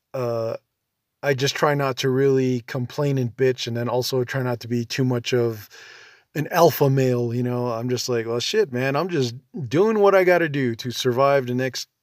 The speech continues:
day and all that, and try to make," <laughs> excuse me, "try to make, uh, my goals achievable, uh, with the nonprofit." Anyways, so I just wanted to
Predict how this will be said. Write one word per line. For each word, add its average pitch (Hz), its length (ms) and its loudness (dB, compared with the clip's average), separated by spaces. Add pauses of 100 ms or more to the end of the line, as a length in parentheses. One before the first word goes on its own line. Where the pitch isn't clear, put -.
(140)
day 131 380 4
and 113 100 -4
all 123 200 -2
that, 127 320 -2
and 110 260 -10 (1120)
try 143 200 4
to 131 100 2
make," 135 300 -4 (160)
<laughs> 117 160 -6
excuse 127 440 -4
me, 107 120 -10 (380)
"try 147 180 4
to 135 60 2
make, 139 300 -2
uh, 131 220 2
my 127 160 -4
goals 135 520 4
achievable, 113 720 -2 (180)
uh, 117 240 -6
with 117 160 -6
the 127 60 -2
nonprofit." 123 640 0
Anyways, 135 380 2 (680)
so 170 500 6
I 185 140 4
just 190 180 4
wanted 185 400 4
to 139 680 -2